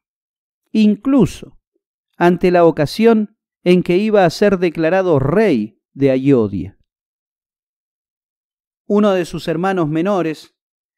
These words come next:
Lakshmanaji, deseó ir con él, y también su esposa eterna,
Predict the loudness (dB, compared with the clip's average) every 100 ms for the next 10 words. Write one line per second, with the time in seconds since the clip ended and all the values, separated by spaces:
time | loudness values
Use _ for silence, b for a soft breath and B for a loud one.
0 | _ _ -6 -6 -6 -4 -2 0 0 -2
1 | -8 -18 -20 _ _ _ _ _ -12 -10
2 | -10 -4 -2 -2 -4 -6 -6 -4 -6 -8
3 | -14 _ _ _ _ _ _ -8 -4 -4
4 | -4 -4 -2 -2 -2 -4 -4 -6 -4 -4
5 | -2 -4 -6 -12